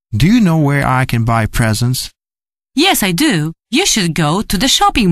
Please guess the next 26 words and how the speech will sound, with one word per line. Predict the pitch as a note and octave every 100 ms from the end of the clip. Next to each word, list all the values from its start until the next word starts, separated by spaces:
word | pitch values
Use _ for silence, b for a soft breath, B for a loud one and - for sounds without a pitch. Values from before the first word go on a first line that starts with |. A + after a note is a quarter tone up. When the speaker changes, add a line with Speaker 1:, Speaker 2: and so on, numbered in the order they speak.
| D#3+
Speaker 2:
mall. | D3 C3+ C#3 _ _ _ _ _ C#3+
Speaker 1:
Where | G3 A#3 A#3+
is | D#3+ F2
it? | - - _ _ _ _ _ -
Speaker 2:
It's | E4 - C#4
in | C#4+
the | D4+ -
center | F#4+ E4 E3+ D3+
of | D#3+
the | G#3 -
city. | F4 G#3 C3+ C#3+ _ _ - C4+
I | F4
will | E4+ A#3 F3
go | D4+ D4+
with | D#4 B3
you | D#4+ E3 F3+
to | F3
the | A3+ -
shop. | F4+ G3+ C3 - - - D4+
I | F4 F#3
want | E3 F#3
to | D#4 F#3+
buy | C#3+
a | D3+ A3
new | D3+ C#3+
dress. | C#4+ B3+